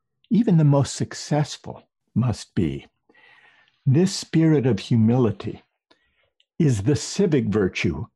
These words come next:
we need now. It can open the way to a greater sense of our obligation to those less fortunate than, than, than ourselves.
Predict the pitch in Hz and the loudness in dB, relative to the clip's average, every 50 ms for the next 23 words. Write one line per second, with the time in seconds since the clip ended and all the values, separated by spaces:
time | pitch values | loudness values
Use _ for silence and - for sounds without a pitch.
0 | _ _ _ _ _ _ - 107 107 101 98 98 95 92 90 85 90 - - - | _ _ _ _ _ _ -4 -2 0 2 2 2 2 0 0 -2 -4 -6 -12 -18
1 | _ _ _ _ _ _ - 107 98 85 73 65 71 73 - - _ _ _ _ | _ _ _ _ _ _ -4 -2 -2 -2 -2 -4 -6 -8 -10 -14 _ _ _ _
2 | _ _ _ _ _ _ _ _ _ _ _ _ - 143 - 156 - - - 160 | _ _ _ _ _ _ _ _ _ _ _ _ 0 0 0 -2 -2 -2 0 2
3 | 151 147 147 - - 202 208 220 214 202 185 165 156 139 127 147 135 202 202 147 | 2 0 0 -2 -2 -2 0 0 2 2 4 4 2 2 2 2 0 0 0 -2
4 | - 67 - - _ _ _ _ _ _ _ _ _ _ _ _ _ _ - - | -6 -10 -16 -20 _ _ _ _ _ _ _ _ _ _ _ _ _ _ -16 -6
5 | - 135 127 123 120 113 101 - - 156 180 202 175 175 151 127 - - 165 147 | -2 0 2 2 2 0 0 0 0 2 2 2 2 2 2 0 0 0 0 0
6 | 143 123 - 147 113 101 120 117 117 117 120 120 98 123 117 110 107 113 113 117 | 0 0 0 0 0 2 2 2 2 2 2 0 0 0 0 0 2 2 2 0
7 | 117 - - 73 82 - _ _ _ _ _ _ _ _ _ - 113 104 117 127 | 0 -4 -6 -8 -12 -16 _ _ _ _ _ _ _ _ _ -4 -2 0 2 2
8 | 127 120 101 131 120 117 113 113 - - - 120 117 113 120 - 131 107 98 98 | 2 0 0 0 0 0 0 -2 -6 -4 -2 -2 -2 -2 -2 -2 -2 -2 -2 -4
9 | - - 107 107 107 - - _ 135 117 107 113 110 98 95 98 - _ _ _ | -4 -6 -6 -6 -6 -8 -10 _ -4 -2 0 0 0 0 0 -2 -6 _ _ _
10 | _ _ _ _ _ _ _ - 110 - 123 104 90 80 87 85 - - - 160 | _ _ _ _ _ _ _ -12 -8 -6 -4 -4 -2 -2 -4 -4 -6 -6 -4 -4
11 | 185 190 113 76 - - - - - - | -2 -2 -4 -4 -8 -10 -16 -20 -20 -20